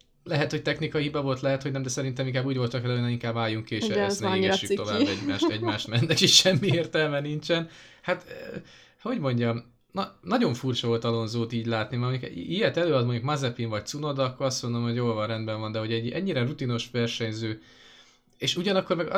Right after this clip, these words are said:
Speaker 1: a, a másik oldala is igaz, hogy, hogy egy kétszeres világbajnok, aki már azt hinnéd, hogy mindent megért, még képes ilyeneket előadni, mert annyira benne van tényleg a, a, a versenyzésnek a, a, az imádata, meg a lendülete. Holott egyébként igen,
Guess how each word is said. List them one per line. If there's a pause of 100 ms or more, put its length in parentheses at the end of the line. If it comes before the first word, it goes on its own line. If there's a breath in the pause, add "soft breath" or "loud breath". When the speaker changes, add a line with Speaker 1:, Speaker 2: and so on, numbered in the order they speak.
(140)
Speaker 1:
a,
a
másik
oldala
is
igaz,
hogy, (360 loud breath)
hogy
egy
kétszeres
világbajnok,
aki
már
azt
hinnéd,
hogy
mindent
megért,
még
képes
ilyeneket
előadni,
mert
annyira
benne
van
tényleg
a, (420 loud breath)
a, (240)
a
versenyzésnek
a,
a,
az
imádata,
meg
a
lendülete. (320 loud breath)
Holott
egyébként
igen,